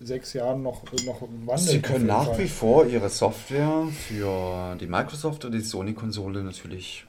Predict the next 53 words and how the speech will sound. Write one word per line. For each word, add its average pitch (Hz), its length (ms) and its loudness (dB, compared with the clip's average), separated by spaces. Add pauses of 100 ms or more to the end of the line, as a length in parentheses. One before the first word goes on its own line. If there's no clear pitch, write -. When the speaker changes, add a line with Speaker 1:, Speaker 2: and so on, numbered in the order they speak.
(840)
Speaker 2:
programmieren 110 520 -2
und 143 120 -4
verkaufen. - 600 -10 (100)
Das - 100 -10
Speaker 1:
Guck 151 80 0
mal, - 100 8
Speaker 2:
bleibt - 40 4
Speaker 1:
so 170 60 6
eine 208 80 8
Speaker 2:
Ihnen 233 80 8
ja 233 100 10
Speaker 1:
Dinger 240 140 10
Speaker 2:
immer - 240 -6
noch. - 80 -8
Speaker 1:
wie 156 80 0
Heavy 160 300 2
Rain, 165 360 2
ja. 143 200 4
Ich 143 100 -2
meine, 165 180 2 (140)
das 160 120 0
ist 160 60 0
immer 170 140 4
schwer 156 240 6
zu 139 100 -2
sagen. 135 460 -2 (760)
Meine, 139 220 -4
solche, 135 580 0
solche 131 360 -4
Aufträge 143 540 0
werden 123 220 -2
ja 127 160 -4
auch - 120 -12
langfristig 135 580 -4
vergeben 127 460 -2
und 120 180 -6 (680)
Budgets 123 560 0
verteilt 135 460 0
und 123 120 -6
so. 127 160 -2
Vielleicht 123 460 -2
hätte 143 420 2
Sony 139 380 4
das 131 220 0
auch 123 140 -4
so 127 140 -4
durchgezogen 135 760 -2
mit 117 160 -8
diesen 127 200 -6
ganzen 117 280 -6
Exklusivspielen, 127 960 -4
wenn 127 180 0
sie 139 260 2